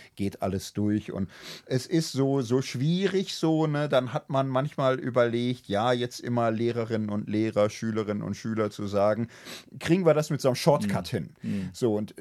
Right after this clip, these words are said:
Speaker 1: manches ist ja auch wirklich leicht, wenn man sagt, „SchülerInnen“ und „LehrerInnen“ und
Speaker 2: Mhm.
Speaker 1: „FahrerInnen“ und, äh, „Kämpferinnen“ und so. Also, äh, vieles ist leicht auszusprechen. Dies Ö, Theater,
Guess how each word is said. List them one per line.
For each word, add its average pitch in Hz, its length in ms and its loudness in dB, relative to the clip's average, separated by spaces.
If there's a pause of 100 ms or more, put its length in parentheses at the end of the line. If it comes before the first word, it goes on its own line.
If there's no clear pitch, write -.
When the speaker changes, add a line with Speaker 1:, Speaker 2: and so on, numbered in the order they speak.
Speaker 1:
manches 175 420 2
ist 180 140 -4
ja 156 100 6
auch 139 120 2
wirklich 131 340 -4
leicht, 139 400 2
wenn 135 100 0
man 131 160 0
sagt, 123 300 0
„SchülerInnen“ 143 760 0
und 113 220 -2
„LehrerInnen“ 123 720 0
und 95 180 -4
Speaker 2:
Mhm. 101 60 -2
Speaker 1:
„FahrerInnen“ 107 800 -2
und, 92 280 -8
äh, 92 180 -6
„Kämpferinnen“ 104 680 -6
und 98 160 -6
so. 113 120 -6
Also, 127 180 0
äh, 147 220 -4
vieles 196 420 2
ist 139 180 -4 (160)
leicht 110 640 2
auszusprechen. 175 960 -2 (280)
Dies - 360 -4
Ö, 165 140 10 (420)
Theater, 147 800 0